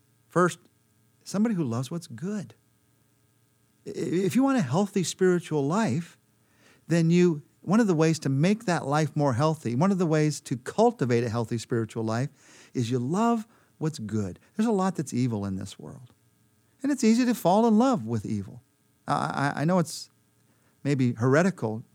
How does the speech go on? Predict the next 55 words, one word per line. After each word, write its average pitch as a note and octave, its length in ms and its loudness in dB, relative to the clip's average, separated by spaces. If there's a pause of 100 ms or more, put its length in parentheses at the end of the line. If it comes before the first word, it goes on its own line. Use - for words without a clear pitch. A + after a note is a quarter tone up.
for C#3 100 2
you B2+ 100 4
to B2+ 60 0
hear D3 120 2
me B2 120 2
say F#3 260 -2
that, G#2 360 -6
but A#2+ 120 -4
I, B2+ 160 -4
I A#2+ 60 -4
tell G#3+ 200 -2
you, A#2 160 0 (520)
it's D3+ 160 -6
easy G3 320 4
to C#3 80 0
fall C#3 280 0
in C#3+ 120 0
love A#2 240 -4
with D3 140 -4
what B2+ 160 0
is C#3+ 120 -4
evil, G#3 340 -4 (1000)
because D#3 400 0 (160)
evil F3+ 460 2
is B2+ 100 -2
what D3+ 140 -4
you're D#3 100 0
tempted F#3+ 420 -2
towards. - 260 -8
Now, A3 180 2 (220)
I'm B3+ 60 0
not D4+ 140 0
talking F#3 240 4
about C#3+ 320 2 (100)
the F3 120 8
other A#3+ 160 8
person's C3+ 400 4
evil G#2 460 -2 (480)
that C#3+ 120 6
is D#3 140 4
so G#3+ 400 6
evil F3 380 6
and A#2+ 80 4
horrendous D3 460 6
to C3+ 120 2
you, B2 160 6
you'd C3+ 100 6
never C#3+ 260 4
do C3+ 160 2
that. C3 220 4 (200)
I'm A3 100 4
talking C4+ 260 0
about G#3+ 320 0
your D#3+ 400 -2
evil, G#2 400 -10